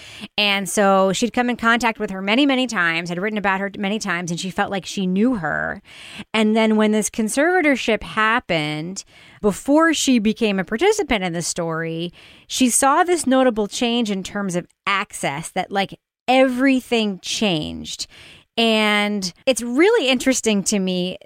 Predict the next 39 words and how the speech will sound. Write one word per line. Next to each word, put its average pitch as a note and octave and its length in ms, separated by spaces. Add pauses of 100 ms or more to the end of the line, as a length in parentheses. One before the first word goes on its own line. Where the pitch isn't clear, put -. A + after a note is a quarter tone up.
the G#3 200
way A3+ 680
this G#3 320 (220)
tool A#3 420
was F#3+ 240
used G#3+ 300
as E3+ 160
we F#3+ 120
find E3+ 360
out, D#3+ 260 (100)
because G3+ 200
Britney F#4 340
Spears B3 500 (200)
clearly F#4 440
wasn't A#3 360
suffering A3 380
from F3+ 280 (360)
dementia, G3 680 (120)
but A3+ 120
that B3+ 220
was C4 160
the A#3+ 100
word G#3 300
that F#3+ 220
was D#3+ 180
used. D#3 580
Like, A3 140 (160)
what C#4 200
do A4+ 40
you B4+ 140
think F#4 180
of E4+ 80
that, D4 100
how, C4+ 200
how C4+ 160
this B3+ 180
was G3 140
framed? - 720
Just - 340